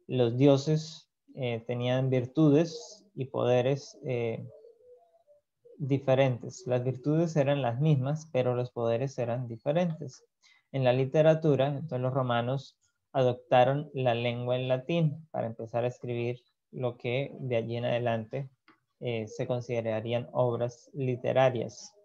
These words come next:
Los romanos escribieron entonces, mm,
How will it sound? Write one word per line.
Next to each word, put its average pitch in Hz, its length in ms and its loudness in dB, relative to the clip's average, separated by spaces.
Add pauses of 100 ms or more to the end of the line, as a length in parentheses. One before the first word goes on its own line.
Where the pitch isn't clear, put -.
(720)
Los 143 240 8
romanos 156 680 4
escribieron 123 760 -4
entonces, 113 1000 -4 (100)
mm, 139 200 -6